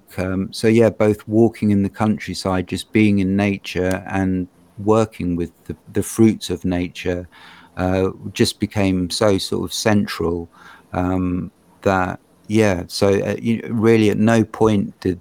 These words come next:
the, did the, anything in the process feel like drudgery. It just felt like it was a, a means to maintain a, a level,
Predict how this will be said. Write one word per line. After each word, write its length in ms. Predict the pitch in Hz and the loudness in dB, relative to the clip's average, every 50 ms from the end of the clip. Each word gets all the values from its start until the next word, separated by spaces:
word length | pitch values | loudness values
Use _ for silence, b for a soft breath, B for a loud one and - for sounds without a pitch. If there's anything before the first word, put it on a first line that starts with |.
| - | -4
the, 380 | - 98 92 92 95 90 92 67 - _ _ _ - | -2 0 0 2 0 0 -2 -6 -10 _ _ _ -4
did 180 | - 98 90 | -2 -2 -2
the, 100 | 85 - | -2 -2
anything 440 | - 113 110 107 110 98 - 104 98 | 0 2 2 2 2 0 0 -2 -2
in 80 | 92 90 | -2 -2
the 80 | 92 | -4
process 520 | - - 113 101 98 95 - - 95 85 - | -4 -2 0 0 0 0 -2 -4 -6 -6 -8
feel 280 | - - 110 104 104 | -4 0 2 2 2
like 280 | 98 90 90 90 - - | 2 0 -2 -4 -4 -4
drudgery. 600 | - - 101 98 101 95 - 92 87 85 85 85 | -2 0 0 0 0 -2 -4 -4 -4 -4 -4 -4
It 160 | 85 - - | -6 -8 -8
just 240 | - 95 87 - - | -8 -8 -8 -8 -10
felt 340 | - - 101 98 92 90 - | -6 -2 0 0 0 0 -2
like 420 | 92 92 90 92 90 87 - - | -4 -4 -4 -4 -4 -6 -8 -8
it 120 | 92 90 92 | -10 -8 -6
was 200 | 95 92 - 95 | -6 -4 -2 -2
a, 240 | 90 90 92 90 80 B B B B B B B B - | -2 0 -2 -4 -8 B B B B B B B B -6
a 40 | 95 | -2
means 500 | 95 95 107 107 107 104 101 101 - - - | 2 4 4 6 6 6 4 2 0 -4 -6
to 300 | - 95 95 95 92 - _ _ _ _ _ - | -4 -2 -2 -2 -4 -6 _ _ _ _ _ -14
maintain 760 | - - 107 98 98 92 - - - 104 101 101 101 101 98 | -6 -2 0 0 0 0 -2 -2 -2 0 0 0 0 -2 -2
a, 260 | 95 90 90 92 98 113 _ _ _ _ - | -4 -4 -4 -6 -8 -10 _ _ _ _ -10
a 60 | 87 87 | -6 -2
level, 440 | 92 101 104 95 107 104 95 92 | 0 2 2 2 2 0 -2 -2